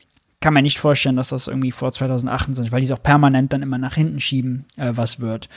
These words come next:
Müsste ich aber nochmal selber nachgucken. Man kann mal, äh, E Z B, digitale Euro, F A Q eingeben bei Google und dann findet man da den, den neuesten Stand.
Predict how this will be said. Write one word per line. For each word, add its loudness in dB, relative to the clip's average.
Müsste 4
ich 6
aber 8
nochmal 2
selber 2
nachgucken. -6
Man -4
kann 4
mal, 2
äh, -4
E 0
Z 2
B, 4
digitale 2
Euro, 4
F -4
A 0
Q 0
eingeben 0
bei 0
Google 2
und -6
dann -2
findet 0
man -2
da 0
den, -2
den 6
neuesten 6
Stand. -2